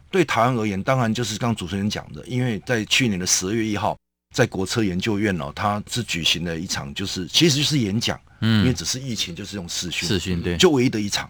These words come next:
Speaker 2: 嗯。
Speaker 1: 也是最重要一场。他提出了台湾有事，
Speaker 2: 哎，是，
Speaker 1: 日本有事，
Speaker 2: 日本有事，对。
Speaker 1: 等于美日同盟有事。基本上，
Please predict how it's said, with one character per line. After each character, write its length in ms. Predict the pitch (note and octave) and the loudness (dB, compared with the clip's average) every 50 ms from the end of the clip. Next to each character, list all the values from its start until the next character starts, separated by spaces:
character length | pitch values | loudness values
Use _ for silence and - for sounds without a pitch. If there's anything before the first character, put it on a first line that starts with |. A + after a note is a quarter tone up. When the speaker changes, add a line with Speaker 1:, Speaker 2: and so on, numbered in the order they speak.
| - - - | -14 -16 -6
Speaker 2:
嗯。 320 | - G2 F#2+ F2 D#2+ E2 F2 - - | -2 0 2 2 2 0 -4 -6 -10
Speaker 1:
也 120 | G#2 G2 F#2 | -8 -6 -6
是 60 | - | 0
最 140 | - B2 A2 | 2 2 2
重 160 | - G#2+ G#2 | 2 2 0
要 60 | F#2+ | 0
一 40 | F#2+ | -2
场。 160 | - - - - _ _ _ _ _ _ - | -4 -6 -8 -12 _ _ _ _ _ _ -4
他 120 | - - | -2 -2
提 200 | - - - F#2 | -2 -2 -2 -4
出 120 | E2 - G#2+ | -4 -4 -4
了 80 | G2 | -4
台 120 | F2 - - | -4 -4 -6
湾 100 | G2 A2+ | -6 -6
有 80 | G2 | -6
事， 140 | - - F#2+ | -2 0 0
Speaker 2:
哎， 60 | G2 | 0
是， 240 | E2 D2+ F2+ F#2 D#2 | 0 0 0 0 0
Speaker 1:
日 20 | C#2 | 0
本 140 | D#2 F#2 | 0 -2
有 40 | G2 | 0
事， 0 | |
Speaker 2:
日 20 | F2 | 0
本 140 | F2 E2 | 2 2
有 60 | D2+ C#2 | 2 0
事， 240 | - - F#2 D#2 - - | 0 -2 -2 -4 -6 -6
对。 100 | - G2 | -6 -4
Speaker 1:
等 80 | F#2 F2+ | -4 -2
于 60 | F2+ | -2
美 160 | F2 E2 D#2+ | -4 -4 -4
日 60 | E2+ F2+ | -6 -6
同 160 | - - D2+ | -8 -8 -8
盟 120 | - E2+ | -8 -8
有 120 | C#2+ C2 - | -8 -10 -10
事。 180 | - - - - - - - - - - | -10 -10 -10 -12 -14 -16 -18 -20 -6 0
基 160 | - - G#3 | 0 2 2
本 180 | D3+ D3 G#2+ | 2 0 -2
上， 180 | F#2+ - A2+ E2+ | -2 -4 -4 -6